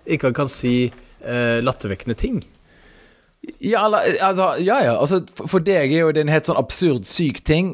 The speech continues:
Speaker 2: og som du ler av at du, han har sagt til deg. Lite visste du at han gikk rundt og var en serie,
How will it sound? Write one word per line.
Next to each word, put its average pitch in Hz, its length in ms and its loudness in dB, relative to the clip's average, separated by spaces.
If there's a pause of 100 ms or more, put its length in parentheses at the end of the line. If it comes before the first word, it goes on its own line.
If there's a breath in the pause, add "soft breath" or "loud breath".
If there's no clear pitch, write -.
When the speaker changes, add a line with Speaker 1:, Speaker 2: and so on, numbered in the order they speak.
(160)
Speaker 2:
og 135 260 4
som 143 220 2
du 147 200 2
ler 135 360 4
av 107 300 2
at 127 180 2
du, 117 200 -4 (160)
han 131 180 0
har 101 100 -2
sagt - 320 -2
til 85 100 -4
deg. 139 300 0 (160 soft breath)
Lite 165 320 0
visste 113 280 -4
du 196 120 2 (160)
at 131 160 0
han 120 300 0 (180)
gikk 135 240 -2
rundt 160 240 2
og 131 100 2
var 127 140 2
en 120 80 -4
serie, 110 560 2